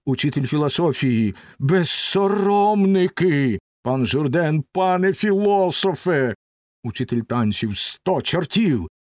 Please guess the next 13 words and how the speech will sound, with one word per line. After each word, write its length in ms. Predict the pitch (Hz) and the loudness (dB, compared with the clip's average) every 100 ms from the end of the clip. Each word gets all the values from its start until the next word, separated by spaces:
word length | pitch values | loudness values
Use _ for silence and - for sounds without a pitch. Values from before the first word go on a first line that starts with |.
| _ - | _ -8
Заплішений 1120 | 110 101 147 208 - 233 240 - 233 226 214 | -2 0 0 -2 0 2 2 2 2 2 0
дурню!» 800 | 131 143 381 285 214 170 143 110 _ - | -2 0 0 2 2 0 0 -2 _ -6
Пан 220 | 131 117 | -2 0
Журден: 360 | 143 131 135 | 0 0 -2
«Панове!» 640 | - 165 104 92 76 80 92 _ _ _ | -2 -2 0 -2 -4 -8 -12 _ _ _
Учитель 340 | 123 - 107 110 | -8 -6 -4 -4
філософії: 840 | 120 120 - 127 - 113 107 113 - - | -2 -2 0 -2 0 0 0 -2 -8 -8
«Вражі 920 | 147 160 196 220 208 156 143 185 131 - | -2 0 2 2 0 2 2 2 0 -2
душі!» 880 | 151 143 254 180 156 - 135 92 69 | -2 2 2 2 0 0 0 -2 -6
Пан 240 | - 131 120 | -6 -2 0
Журден: 480 | 151 160 165 165 | 0 0 0 0
«Пане 500 | 160 196 185 170 147 | -2 0 0 2 0
філософе!» 1120 | 143 175 156 143 147 131 107 135 110 139 117 | -2 0 0 2 2 0 0 -2 -2 -2 0